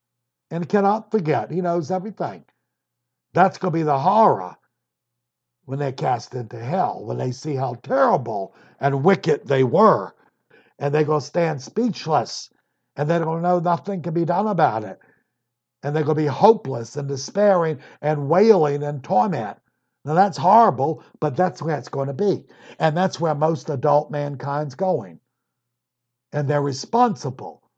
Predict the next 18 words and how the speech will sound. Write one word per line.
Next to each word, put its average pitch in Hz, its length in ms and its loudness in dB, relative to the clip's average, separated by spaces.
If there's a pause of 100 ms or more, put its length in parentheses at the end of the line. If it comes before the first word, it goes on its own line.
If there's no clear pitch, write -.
(800)
They're 185 180 2
not 202 180 4
gonna 202 140 -2
be 214 80 4
able 202 120 0
to 185 100 0
blame 175 300 4
it 202 80 2
on 175 80 4
the 165 100 -2
preacher, 175 440 0
the 170 120 0
teacher. 165 440 0
"Well, 151 120 4
he 180 140 2
didn't 170 200 -2
give 160 160 0
me." 143 80 -6